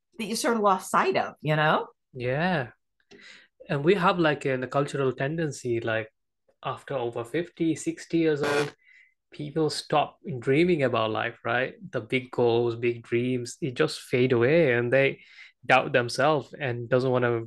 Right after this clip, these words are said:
Speaker 2: do something, doesn't wanna move anything, and just like, "Where's my retirement coming?" Then even the retirement hits in, they're more depressed, and <laughs> they feel like, uh, like they don't wanna live anymore, right? The depression can hit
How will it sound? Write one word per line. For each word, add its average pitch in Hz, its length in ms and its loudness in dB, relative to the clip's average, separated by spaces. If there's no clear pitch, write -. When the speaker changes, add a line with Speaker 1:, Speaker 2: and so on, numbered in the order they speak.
Speaker 2:
do 135 160 -2
something, 135 400 -4
doesn't 123 160 -2
wanna 117 480 0
move 131 240 0
anything, 135 380 0
and 120 100 -6
just 123 180 -4
like, 120 240 0
"Where's 120 300 -2
my 120 80 0
retirement 143 500 0
coming?" 120 340 -4
Then 113 220 -8
even 123 140 -2
the 127 80 4
retirement 180 440 4
hits 147 280 -2
in, 147 300 2
they're 151 140 2
more 143 220 0
depressed, 147 560 -4
and 131 520 -2
<laughs> 143 320 -2
they 151 720 2
feel 160 260 -2
like, 147 340 0
uh, 139 80 -2
like 135 240 -2
they 131 220 -4
don't 131 260 0
wanna 127 320 2
live 139 240 -2
anymore, 117 300 -2
right? 117 380 -2
The 135 240 -6
depression 135 520 0
can 143 220 -12
hit 123 220 -2